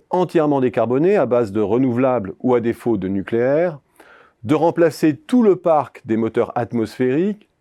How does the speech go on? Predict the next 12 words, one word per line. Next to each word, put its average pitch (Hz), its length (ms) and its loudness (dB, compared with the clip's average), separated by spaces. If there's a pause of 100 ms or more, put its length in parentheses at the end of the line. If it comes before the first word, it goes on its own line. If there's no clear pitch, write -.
et 113 100 0
du 101 100 -4
chauffage 101 380 -2
au 127 80 -2
fioul, 202 480 -2 (460)
de 127 120 2
révolutionner 160 960 0
les 123 120 2
process 127 720 -4
de 104 140 -4
la 104 100 0
sidérurgie 127 920 -2